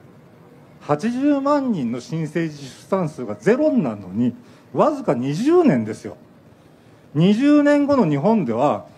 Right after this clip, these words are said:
赤ん坊が生まれない状態になるんです、今の状態だと。今の数字で考えれば。二十年後に子供が生まれなければ、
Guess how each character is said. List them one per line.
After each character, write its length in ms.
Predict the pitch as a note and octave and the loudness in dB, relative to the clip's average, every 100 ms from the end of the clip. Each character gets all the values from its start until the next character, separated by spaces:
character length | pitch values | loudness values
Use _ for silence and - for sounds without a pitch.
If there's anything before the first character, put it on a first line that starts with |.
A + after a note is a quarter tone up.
| - - - - - | -20 -20 -20 -12 -2
赤 340 | D3 G#3+ C4 | -2 2 2
ん 120 | C4+ | 2
坊 120 | B3+ | 2
が 120 | C4 A#3 | 4 4
生 100 | G3+ | 4
ま 160 | A#3+ | 2
れ 80 | B3 | 4
な 140 | B3 | 4
い 80 | A#3 | 4
状 180 | A3+ A3 | 2 0
態 160 | G#3+ F#3+ | 0 0
に 60 | |
な 140 | D#3 G#3 | 0 0
る 120 | G3 | -2
ん 80 | A2+ | -6
で 80 | |
す、 140 | F#2+ C3 | -10 -8
今 160 | C#3 | -4
の 80 | B2 | -4
状 240 | G#2 A2 A#2 | -4 -6 -4
態 200 | A#2 A#2 | -4 -2
だ 120 | A#2+ | -4
と。 260 | A2 A#2+ - - _ - - - - - - - - | -4 -10 -16 -20 _ -20 -20 -20 -20 -20 -20 -18 -6
今 200 | F#3+ G3 | -2 -2
の 120 | D3 | -2
数 240 | - D3+ | -4 -6
字 60 | C#3 | -2
で 100 | C#3+ | -4
考 140 | C#3 C#3 D3 D#3 | -2 -4 -2 -2
え 60 | |
れ 100 | A2 | -2
ば。 220 | G#2+ A#2 - - - - - _ _ | -4 -6 -8 -20 -20 -20 -20 _ _
二 220 | C#3 F3+ | -2 0
十 280 | G#3+ C#4 D4 | 2 0 0
年 280 | C#4+ D4 C#4 | 0 0 -2
後 120 | D4 | -2
に 360 | C4 F3 D3+ A2 - - _ _ _ _ - | -2 -2 -4 -8 -14 -20 _ _ _ _ -4
子 140 | D#3+ | 2
供 240 | G3+ C4 | 2 4
が 140 | C4 A3+ | 2 2
生 120 | B2+ | 0
ま 120 | D#3+ | 0
れ 60 | B3 | 2
な 120 | D4+ | 0
け 140 | - E3+ | 0 -2
れ 100 | A2+ | -2
ば、 320 | B2+ F#2 | -4 -6